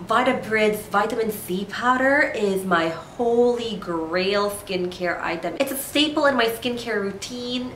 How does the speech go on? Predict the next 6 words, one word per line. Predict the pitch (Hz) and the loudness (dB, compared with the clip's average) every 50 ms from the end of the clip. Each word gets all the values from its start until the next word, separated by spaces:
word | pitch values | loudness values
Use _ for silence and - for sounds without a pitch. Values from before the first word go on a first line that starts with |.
| - - | -8 -4
I | 214 202 196 196 190 | 0 2 2 4 2
just | 185 185 190 180 190 - - - - - - | 2 0 -2 -4 -4 -6 -12 -16 -18 -14 -8
love | 170 170 175 175 185 185 190 - | -4 -2 2 4 4 4 4 4
it. | 165 143 - - - - - - - - - | 2 -2 -2 -4 -8 -14 -16 -18 -18 -8 -2
It's | 190 185 190 190 190 - - - 185 175 | 0 2 2 2 -2 -4 -10 -12 -10 -4
really | 175 190 190 196 190 190 190 190 196 | 0 2 4 4 4 2 2 0 -2